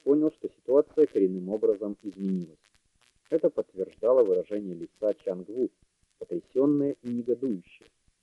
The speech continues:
но он не смел протестовать. Наконец Чанг Ву подошёл к Уолтеру. «Сегодня переговоры не состоятся», возмущённо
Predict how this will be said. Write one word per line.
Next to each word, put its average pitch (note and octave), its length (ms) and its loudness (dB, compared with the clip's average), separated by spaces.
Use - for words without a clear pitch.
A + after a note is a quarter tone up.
но A2+ 220 0
он E3+ 140 4
не E3 160 -2
смел F#2 360 -6
протестовать. F2+ 640 -10
Наконец E3 380 2
Чанг C#3 260 0
Ву C#3 200 6
подошёл G#2 560 2
к - 100 -12
Уолтеру. C3+ 460 4
«Сегодня B2+ 360 4
переговоры G#2 760 4
не G#2+ 340 -4
состоятся», B2 680 -2
возмущённо F#2 640 -12